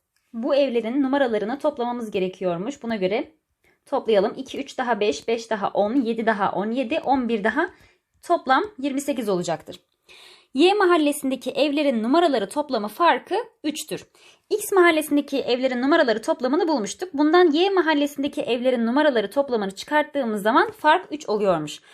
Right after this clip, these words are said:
Buna göre Y mahallesindeki evlerin numaraları toplamının yirmi beş olduğunu söyleyebiliriz. Her iki sokaktaki farklı ev numaralarının toplamı kaçtır demiş. X mahallesindeki numaralar toplamı yirmi sekiz ve Y ma-, mahallesindeki numaralar toplamı yirmi beştir.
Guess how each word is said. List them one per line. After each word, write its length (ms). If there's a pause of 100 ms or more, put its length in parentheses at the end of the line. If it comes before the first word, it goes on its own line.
(260)
Buna 160
göre 340
Y 240
mahallesindeki 760
evlerin 520
numaraları 480
toplamının 680 (280)
yirmi 380
beş 180
olduğunu 400
söyleyebiliriz. 840 (720)
Her 280
iki 140
sokaktaki 540
farklı 360
ev 280
numaralarının 640
toplamı 500 (180)
kaçtır 500
demiş. 380 (160)
X 260
mahallesindeki 760
numaralar 440
toplamı 320
yirmi 240
sekiz 380
ve 40
Y 240
ma-, 300
mahallesindeki 720
numaralar 420
toplamı 360
yirmi 280
beştir. 420